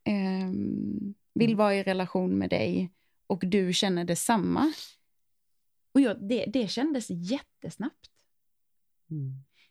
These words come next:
Speaker 1: Jag kan nog inte säga att det var första kvällen. Det kan jag inte göra. Eller
Speaker 2: Va?
Speaker 1: som blev då, nej.
Speaker 2: <laughs>
Speaker 1: Ma-, Mikael, vi har pratat om det här.
Speaker 2: <laughs>
Speaker 1: Eh, nej.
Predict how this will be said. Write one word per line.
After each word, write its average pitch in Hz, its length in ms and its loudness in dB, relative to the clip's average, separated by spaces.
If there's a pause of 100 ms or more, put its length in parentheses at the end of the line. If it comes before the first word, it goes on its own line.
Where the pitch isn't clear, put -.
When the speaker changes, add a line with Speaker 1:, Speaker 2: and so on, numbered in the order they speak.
(160)
Speaker 1:
Jag 262 140 0
kan 320 120 4
nog 339 120 2
inte 381 160 -2
säga 208 520 0
att 208 220 0
det 208 100 -2
var 180 540 0 (160)
första 190 720 0 (120)
kvällen. 220 680 4
Det 233 200 4
kan 226 180 4
jag 220 80 4
inte 214 180 2
göra. 196 520 4 (160)
Eller 208 220 4
Speaker 2:
Va? 202 60 4
Speaker 1:
som 208 220 4
blev 202 220 4
då, 190 200 4
nej. 277 500 4
Speaker 2:
<laughs> 320 220 2 (1120)
Speaker 1:
Ma-, 302 360 8
Mikael, 277 400 4
vi 185 80 8
har 185 80 6
pratat 190 480 2
om 139 80 2
det 170 80 2
här. 202 240 4
Speaker 2:
<laughs> - 40 -14 (400)
Speaker 1:
Eh, 233 340 4
nej. 285 220 8